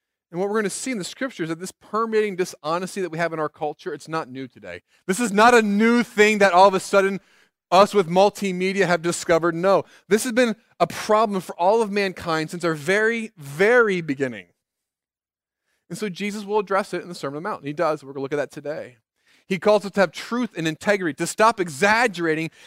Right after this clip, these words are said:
to even stop using spiritual language to make us feel better.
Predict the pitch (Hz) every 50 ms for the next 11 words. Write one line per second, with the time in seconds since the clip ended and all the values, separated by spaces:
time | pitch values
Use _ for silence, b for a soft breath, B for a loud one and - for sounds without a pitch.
0 | B B _ 247 247 277 339 427 427 - - 277 262 214 226 240 202 233 220 214
1 | - - - _ - 226 233 254 269 233 - - 247 240 220 190 170 170 185 190
2 | 202 220 202 226 233 - _ - 202 175 185 190 185 - 185 175 - - - 175
3 | 175 175 165 139 127 110 98 92 95 -